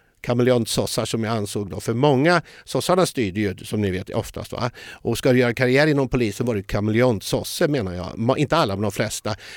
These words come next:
Det är ju regeringen som utser de högsta polischeferna, va? Så att, eh, när jag kom upp med Ulrica Messing eller Britta Lejon, då sprang de och svansade runt om, va? Sen hade de andra politiska åsikter när de gick. Men, eh, det var en revolt för min,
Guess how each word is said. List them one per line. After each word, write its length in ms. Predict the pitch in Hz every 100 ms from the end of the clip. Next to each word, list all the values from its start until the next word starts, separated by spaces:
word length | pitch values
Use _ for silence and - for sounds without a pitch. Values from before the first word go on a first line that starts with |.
| -
Det 100 | -
är 40 | 123
ju 120 | 127
regeringen 440 | 135 123 107 139
som 160 | 143 143
utser 280 | 127 - 107
de 120 | 104
högsta 280 | 113 - 95
polischeferna, 640 | 92 92 - - - 101
va? 140 | 85 -
Så 120 | 127
att, 200 | 117 -
eh, 60 | 117
när 240 | 113 120
jag 160 | 123 131
kom 140 | 147
upp 160 | 123 -
med 60 |
Ulrica 280 | 110 113 107
Messing 360 | 110 110 - 101
eller 120 | 101
Britta 300 | 101 - 107
Lejon, 280 | 101 92 110
då 80 |
sprang 280 | 113 147 113
de 160 | 101 101
och 60 |
svansade 480 | - 120 101 - 92
runt 180 | 101 92
om, 180 | 69 50
va? 120 | - - - - -
Sen 180 | 120
hade 160 | 127 127
de 120 | 113
andra 240 | 123 101 117
politiska 340 | 135 101 -
åsikter 420 | - - - -
när 80 | 95
de 140 | 95 107
gick. 420 | 147 - - - - - - - - 123
Men, 320 | 123 117 113
eh, 360 | 113 110 110 107 -
det 360 | - 120 123
var 180 | 190 208
en 80 | 127
revolt 540 | 131 123 120 156 170
för 120 | - 147
min, 220 | 127 110